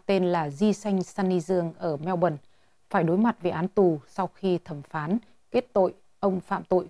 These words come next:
cố gắng bí mật gây ảnh hưởng đến cựu Bộ trưởng Liên bang Alan Tusk để thúc đẩy các mục tiêu của Đảng Cộng sản Trung Quốc. Ông Di Sanh Dương được cho là người đầu tiên bị kết án tội âm mưu thực hiện hành vi can thiệp của nước ngoài với mức hình phạt tối đa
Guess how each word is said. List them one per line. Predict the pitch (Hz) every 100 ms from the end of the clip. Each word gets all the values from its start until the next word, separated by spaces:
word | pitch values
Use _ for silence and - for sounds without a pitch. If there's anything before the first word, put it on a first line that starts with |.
| -
cố | 175 175
gắng | 180 175 202
bí | 185
mật | 208 202 -
gây | 160 190 170
ảnh | 143
hưởng | 160 151 139
đến | 147 185
cựu | - 185
Bộ | 170 -
trưởng | 175 139
Liên | 175 170
bang | 170 160
Alan | 165 170 156
Tusk | - 220 - _ _ _ 185
để | 175
thúc | 143 226
đẩy | 208 165 135 -
các | 208 185
mục | -
tiêu | 185 165
của | -
Đảng | 147 131
Cộng | - 151
sản | 165 135 139
Trung | 160 147
Quốc. | 180 - _ _ _ _ _ _ _ _
Ông | 240 220
Di | 202 226
Sanh | - 208
Dương | 190 214 196 180
được | 175 -
cho | 202 180
là | 160
người | 160 156
đầu | 151 156
tiên | - 208 196
bị | 160
kết | - 220
án | - 156 196
tội | - -
âm | 190
mưu | 185 180
thực | 165 165
hiện | - 175 -
hành | 175 151
vi | 180 190
can | - 170
thiệp | - 165
của | -
nước | 143 202
ngoài | 180 156 - - _ -
với | 170 180
mức | 262 -
hình | 175
phạt | 143 165 151 -
tối | 160
đa | 180 180